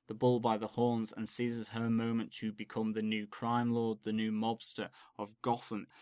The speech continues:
to become head of this criminal hierarchy. And in my mind, actually, as well,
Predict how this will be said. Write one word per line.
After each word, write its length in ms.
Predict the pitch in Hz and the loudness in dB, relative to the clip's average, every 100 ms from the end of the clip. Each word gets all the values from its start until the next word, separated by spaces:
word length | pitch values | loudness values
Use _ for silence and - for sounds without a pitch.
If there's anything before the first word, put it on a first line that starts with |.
| - | -14
to 100 | - | -6
become 300 | 117 117 127 | -4 4 4
head 280 | 107 127 123 | 6 8 8
of 140 | 120 110 | 6 2
this 180 | 107 | -2
criminal 480 | - 127 120 117 107 | 0 4 6 6 4
hierarchy. 920 | 104 120 120 123 120 110 - - 127 - - - - _ - | 2 6 6 6 2 -2 -4 -12 -20 -20 -20 -20 -20 _ 4
And 400 | 127 127 127 117 - _ _ _ _ - | 6 6 4 0 -10 _ _ _ _ 4
in 120 | 160 | 6
my 280 | 160 196 233 | 6 4 4
mind, 320 | 156 120 113 | 4 4 4
actually, 400 | 110 - - 110 | -2 -6 -6 -6
as 160 | 107 117 | -4 -2
well, 360 | 123 113 107 | -2 0 -2